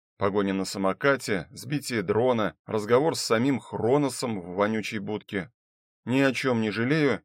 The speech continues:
и готов принять свою участь". Ладно, шучу. Хотя и предчувствия у меня правда не самые хорошие.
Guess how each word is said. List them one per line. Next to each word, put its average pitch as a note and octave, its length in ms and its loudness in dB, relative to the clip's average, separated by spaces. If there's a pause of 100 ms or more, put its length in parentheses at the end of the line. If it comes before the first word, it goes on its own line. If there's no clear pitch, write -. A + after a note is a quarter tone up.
(140)
и G#2+ 100 -6
готов B2+ 380 2
принять G2+ 400 -2
свою F#2+ 480 -2
участь". - 520 -14 (680)
Ладно, F#2 580 2
шучу. F2 640 -8 (360)
Хотя E3+ 380 0
и - 180 -4
предчувствия B2+ 640 -6
у B2 80 -2
меня A#2 300 0
правда B2 360 4
не F#2 140 -2
самые F#2 340 -2
хорошие. F#2+ 580 -2